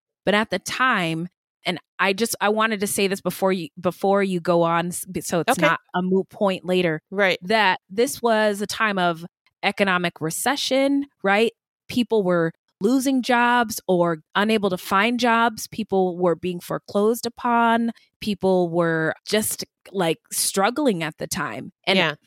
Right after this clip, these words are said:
Speaker 1: I think that part of I think people may have been aware of crime at the time, but everybo-, I think everybody was just trying to,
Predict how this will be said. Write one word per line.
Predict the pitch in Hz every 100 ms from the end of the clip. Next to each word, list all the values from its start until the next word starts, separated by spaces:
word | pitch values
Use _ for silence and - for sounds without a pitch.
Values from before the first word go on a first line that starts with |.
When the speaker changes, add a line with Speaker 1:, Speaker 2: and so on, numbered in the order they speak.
| -
Speaker 1:
I | 196 240
think | 277 - 269 277 262 -
that | 180 175 175 165 - - -
part | - 214 240
of | 240 226 220 202 - _ -
I |
think | 226 370 - -
people | - 285 285 302
may | 233 233
have | 196
been | 190
aware | 170 147 160 180 214 202
of | 185 170
crime | - 175 180 185 -
at | 165 -
the |
time, | 156 - 151 160 262 320 - _ _ _
but | 170 190 185 175 -
everybo-, | 208 233 233 208
I | 208
think | 214 202
everybody | 185 202 190 175
was | 160
just | 160 170 -
trying | 175 175 175
to, | 160 170 151